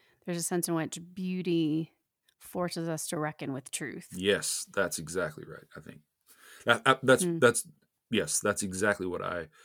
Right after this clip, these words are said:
Speaker 2: what I, at least my instincts are. That's what, why there is the beautiful. Why is there the beautiful? Because we would be able to ignore the truth otherwise. And, and the
Speaker 1: Hmm.
Speaker 2: beautiful is the way in which the Spirit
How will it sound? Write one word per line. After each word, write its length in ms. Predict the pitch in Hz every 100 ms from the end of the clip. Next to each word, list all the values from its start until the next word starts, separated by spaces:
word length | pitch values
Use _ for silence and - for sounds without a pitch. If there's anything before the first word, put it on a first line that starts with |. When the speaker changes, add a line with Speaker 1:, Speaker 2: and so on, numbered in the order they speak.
| - - - - -
Speaker 2:
what 160 | -
I, 120 | 120 104
at 100 | 113
least 420 | 113 - - -
my 140 | 110 101
instincts 500 | 127 120 101 87 -
are. 260 | 92 85 85
That's 340 | 82 113 113 -
what, 220 | 95 - _ _ _ _ -
why 240 | 101 107
there 140 | 98 90
is 220 | 110 95
the 100 | 85
beautiful. 480 | 87 87 - - -
Why 220 | 95 101 107
is 100 | 95
there 140 | 107
the 60 | 101
beautiful? 340 | 113 110 113
Because 420 | 87 95 107 95 - - - - - -
we 180 | 107 117
would 160 | 113
be 180 | 95 104
able 160 | 104 101
to 140 | 95
ignore 300 | 92 92 98
the 100 | 85
truth 280 | - 92 -
otherwise. 560 | 50 50 - - - - _ _ -
And, 260 | 104 92 90
and 140 | 101 92
the 40 |
Speaker 1:
Hmm. 80 | 98
Speaker 2:
beautiful 500 | 110 107 - 95 92
is 200 | 101 90
the 80 | 95
way 280 | 95 98 95
in 120 | 87
which 280 | 92 - -
the 60 | -
Spirit 480 | - 127 107 90